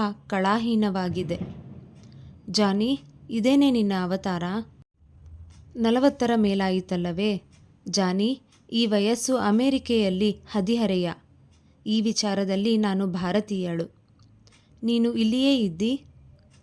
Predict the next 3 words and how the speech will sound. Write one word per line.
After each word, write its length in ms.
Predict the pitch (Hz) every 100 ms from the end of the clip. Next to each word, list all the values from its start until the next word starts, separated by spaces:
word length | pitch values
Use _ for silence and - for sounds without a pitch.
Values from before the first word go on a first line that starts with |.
| _ _ _ -
"ಹೌದು, 340 | 220 180 190 - - 185
ಬೇರುಗಳೆಲ್ಲ 640 | 202 220 226 233 220 220 247
ಭಾರತದಲ್ಲಿಯೇ." 1000 | 202 185 185 196 208 185 180 180 180 170